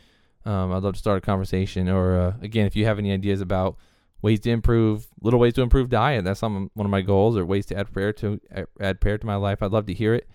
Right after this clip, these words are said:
Um, at Ethan at faithdragon dot com. If you could just send me an email. Uh, I'm gonna close out with a, uh,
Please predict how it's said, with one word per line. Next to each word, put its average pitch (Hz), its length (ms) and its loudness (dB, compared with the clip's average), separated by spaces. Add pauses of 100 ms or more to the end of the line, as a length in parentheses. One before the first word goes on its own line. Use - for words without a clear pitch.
(360)
Um, 95 280 2
at 98 140 -4
Ethan 104 360 -4
at 98 180 -6
faithdragon 101 560 -2
dot 95 200 -4
com. 98 320 -4 (600)
If - 80 -20
you 196 60 -6
could 190 100 -8
just 190 160 -8
send 196 140 -4
me 196 80 -2
an 185 80 -4
email. 190 400 -4 (760)
Uh, 113 180 -2
I'm 143 120 -2
gonna 190 160 0
close 151 260 2
out 135 340 2 (120)
with 107 420 -2
a, 101 320 0
uh, 95 380 0